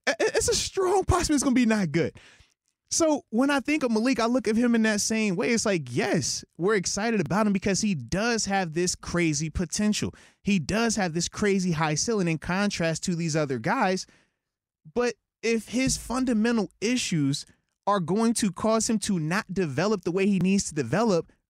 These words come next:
early on, you're only gonna be setting this dude up for failure. And we also know in the N F L, we are very wishy, wishy-washy.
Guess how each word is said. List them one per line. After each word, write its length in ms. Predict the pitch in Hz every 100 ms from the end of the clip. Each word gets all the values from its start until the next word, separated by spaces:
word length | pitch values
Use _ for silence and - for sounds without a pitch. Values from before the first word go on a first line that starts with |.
| -
early 340 | 220 202 151
on, 320 | 208 262 208 202 _ _ -
you're 140 | 220
only 240 | 247 277 240
gonna 140 | 220
be 100 | 202
setting 240 | - -
this 100 | 208
dude 200 | 175 185
up 60 | 170
for 100 | 131
failure. 420 | - 392 294 - _ _ _ _ _ _ -
And 260 | 214 202 -
we 220 | 156 262
also 340 | 214 269 - 208
know 200 | 196 190
in 60 |
the 100 | 185
N 100 | 190
F 160 | 175 233
L, 320 | 240 220 214 _ _ _ _ _ _ _
we 220 | - 185 277
are 120 | 147
very 400 | 117 170 262 240
wishy, 360 | 220 214 - 147
wishy-washy. 720 | 151 220 139 117 104 - 92